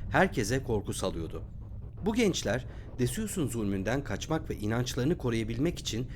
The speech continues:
şehirden kaçmaya karar verdiler. Adlarını bildikleri güvenli bir sığınak yoktu. Tek bildikleri dağların ardında gizlenmiş bir mağaraydı. Bu mağara onların son umuduydu. Gece karanlığında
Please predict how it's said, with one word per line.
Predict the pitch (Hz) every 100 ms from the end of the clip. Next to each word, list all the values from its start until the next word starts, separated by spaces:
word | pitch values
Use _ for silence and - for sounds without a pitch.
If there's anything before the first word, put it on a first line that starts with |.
| -
şehirden | - 131 107 113 139
kaçmaya | 143 101 - 98
karar | - 101 95
verdiler. | 87 78 82 80 - - - - - - - -
Adlarını | 127 127 175 226
bildikleri | 226 160 - 139 131
güvenli | 113 131 160 165
bir |
sığınak | - 104 92 117 -
yoktu. | 101 - 90 - - -
Tek | - 214 -
bildikleri | 147 101 - 87 113 - - -
dağların | 113 117 139 180 208
ardında | 120 95 95 107
gizlenmiş | 127 104 107 127 156 - 120
bir | 120
mağaraydı. | 95 92 85 80 82 - - - - -
Bu | 202
mağara | 247 170 104 135 - - -
onların | 117 135 139 156 151
son | - 139 120
umuduydu. | 101 90 82 85 76 - - - - - - - - -
Gece | - 117 220
karanlığında | 247 214 156 123 101 98 113